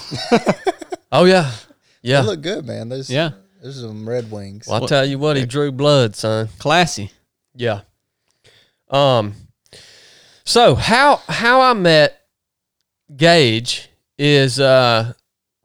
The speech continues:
Speaker 2: through social media. And a lot of y'all like to bash social media and you don't understand, you know, what it's, what it's really made for. And i-, it's actually a really good thing.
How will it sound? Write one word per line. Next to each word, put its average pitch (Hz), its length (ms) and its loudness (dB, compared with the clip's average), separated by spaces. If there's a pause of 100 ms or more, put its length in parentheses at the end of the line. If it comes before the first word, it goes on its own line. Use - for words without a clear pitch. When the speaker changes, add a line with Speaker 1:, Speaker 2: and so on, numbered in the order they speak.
(360)
Speaker 2:
through 160 260 4
social 151 420 0
media. 135 480 -2 (140)
And 120 160 -2
a 120 60 0
lot 139 240 2
of 143 60 -2
y'all 143 520 4 (1120)
like 131 300 0
to 131 60 -4
bash 135 400 0
social 139 400 -2
media 131 540 2
and 110 160 -4
you 113 80 -6
don't 127 300 0
understand, 127 1000 0 (440)
you 123 160 -2
know, 120 220 2
what 131 300 2
it's, - 260 -6
what 131 300 0
it's 123 200 -6
really 135 240 -2
made 123 400 0
for. 123 580 0
And 98 220 -6 (760)
i-, 127 60 -6 (140)
it's 135 180 0
actually 180 400 0
a 117 60 0
really 143 260 0
good 120 320 -2
thing. 107 320 -4